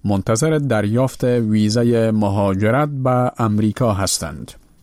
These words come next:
به دنبال افزایش موارد ویروس کرونا در ژاپن، وضعیت اضطراری از امروز در شهر توکیو برقرار شد و تا بیست و دوم ماه آگوست ادامه خواهد یافت.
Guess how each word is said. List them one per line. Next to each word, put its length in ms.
به 200
دنبال 360
افزایش 500
موارد 560
ویروس 440
کرونا 600
در 460
ژاپن، 520
وضعیت 540
اضطراری 720
از 220
امروز 440
در 220
شهر 400
توکیو 540
برقرار 540
شد 300
و 200
تا 280
بیست 340
و 80
دوم 440
ماه 520
آگوست 680
ادامه 440
خواهد 340
یافت. 320